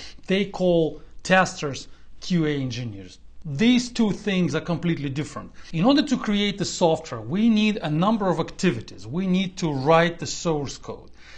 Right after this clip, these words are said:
Then we need to write unit tests, integration tests. We need to do code reviews for that code. We need to review what's written there. We need to accept the changes. We need architects to design the architecture. We need designers to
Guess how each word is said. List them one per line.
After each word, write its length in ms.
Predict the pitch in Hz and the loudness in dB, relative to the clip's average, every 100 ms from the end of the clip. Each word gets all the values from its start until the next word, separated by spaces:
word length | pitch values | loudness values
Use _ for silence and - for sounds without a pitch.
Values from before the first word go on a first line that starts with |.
| - - | -12 0
Then 220 | 165 190 | 0 2
we 100 | 190 | 2
need 240 | 185 185 | 2 0
to 100 | 190 | 0
write 400 | 160 170 165 165 | 4 4 4 0
unit 320 | 156 185 180 | -2 0 0
tests, 320 | - 165 147 165 | 0 0 0 -6
integration 680 | 143 143 139 156 - 120 | -6 -4 -2 -2 -4 -10
tests. 360 | - - - - - - - - | -12 -14 -14 -16 -18 -18 -16 -4
We 180 | 170 190 | 0 2
need 240 | 202 - | 2 2
to 80 | 202 | -2
do 220 | 151 185 | 0 0
code 420 | 185 202 196 185 | 0 2 2 2
reviews 400 | 165 135 147 143 | 0 -2 -2 -4
for 140 | - 135 | -6 -6
that 240 | 127 123 | -6 -6
code. 280 | - 113 107 | -8 -6 -6
We 140 | 139 | -4
need 220 | 147 160 | -2 -2
to 80 | 170 | -2
review 500 | 135 160 123 139 175 | -2 -2 -2 0 2
what's 320 | 165 147 147 | 2 0 -2
written 320 | 156 151 139 135 | -8 -8 -6 -6
there. 240 | 139 131 | -4 -4
We 100 | 131 | -4
need 180 | 151 147 | -4 -4
to 120 | 151 | -6
accept 540 | 139 - - 156 151 | -4 -2 0 -2 -2
the 80 | 151 | -10
changes. 460 | 143 160 147 117 - - - | -10 -8 -8 -10 -16 -12 -2
We 180 | 190 | 2
need 340 | 220 226 202 - | 4 4 2 0
architects 640 | 180 220 240 208 190 185 185 | 2 2 2 0 2 2 0
to 160 | 175 | -4
design 560 | 135 165 127 165 165 156 | -2 -2 4 4 4 0
the 120 | 165 | -2
architecture. 800 | 151 160 156 131 117 101 - - - - | -2 -2 -4 -12 -12 -14 -16 -18 -14 -4
We 160 | 165 | 0
need 220 | 165 165 | 2 0
designers 800 | 120 139 117 160 190 208 214 - - | -2 -2 4 6 4 2 0 -2 -4
to 240 | 160 160 | -2 -2